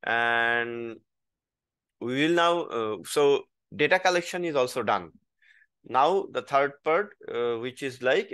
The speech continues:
uh, statistical analysis. So travel time studies are resource hungry because you need test car, drivers, multiple runs, multiple days of study. So it is desired to keep the number of observations n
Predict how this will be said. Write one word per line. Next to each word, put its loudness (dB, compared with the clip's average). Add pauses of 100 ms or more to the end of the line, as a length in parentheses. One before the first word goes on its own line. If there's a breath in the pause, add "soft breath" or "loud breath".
uh, 0 (920)
statistical -2
analysis. -4 (280 loud breath)
So -14
travel 2
time 0
studies -2
are 4
resource -6
hungry -6 (420 soft breath)
because -2
you -6
need -6
test -2
car, 4
drivers, 0
multiple -8
runs, -4
multiple -6
days -2
of -4
study. -4
So -8
it -4
is -10
desired 0
to -8
keep -8
the -2
number -2
of 0
observations -4
n -4